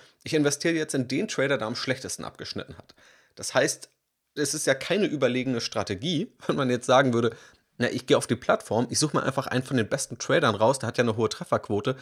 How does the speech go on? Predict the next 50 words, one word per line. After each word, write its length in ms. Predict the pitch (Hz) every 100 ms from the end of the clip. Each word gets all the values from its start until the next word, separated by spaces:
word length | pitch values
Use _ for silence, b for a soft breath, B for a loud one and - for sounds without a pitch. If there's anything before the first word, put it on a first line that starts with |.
| B B
und 100 | -
dann 100 | 117
wird 120 | 113 107
das 140 | -
klappen. 340 | - 151 147 - b b
Das 120 | 120
kann 300 | - 151 - -
offensichtlich 440 | 139 135 135 127
deshalb 340 | - - 143 110
nicht 160 | 113
klappen, 260 | - 113 131
weil 160 | 104 -
jeder 540 | - 113 147 190 101 -
das 300 | 95 - -
macht 280 | 98 151 - b b b - -
und 320 | 135 131 - -
die 60 |
Durchschnittsbetrachtung 760 | 131 120 131 - - 117 - 113
eben 240 | 113 117
zeigt, 340 | - 151 139 - -
dass 140 | 113
ein 120 | 107 101
Großteil 340 | 113 - 139
der 100 | -
Anleger 280 | 107 107 117
mit 160 | 110
genau 360 | 113 113 156 220
dieser 220 | 208 190
Strategie 640 | - - 185 165 143 - _ -
Geld 200 | 175 -
verliert. 400 | 95 92 - - _ -
Ich 120 | -
glaube, 320 | 127 131 147
man 220 | 131 123 123
bildet 260 | 135 139
sich 120 | 120
dann 160 | - 104
ein, 220 | - 196
dass 140 | 131 113
man 120 | 101
selber 260 | 104 110
ja 120 | 101 98
so 80 | 95
klug 360 | - 139 151
ist 120 | 107
und 100 | 110
vielleicht 240 | - 104 98
überlegen 540 | 98 101 117 135 117
ist, 220 | 98 -
aber 260 | 82 87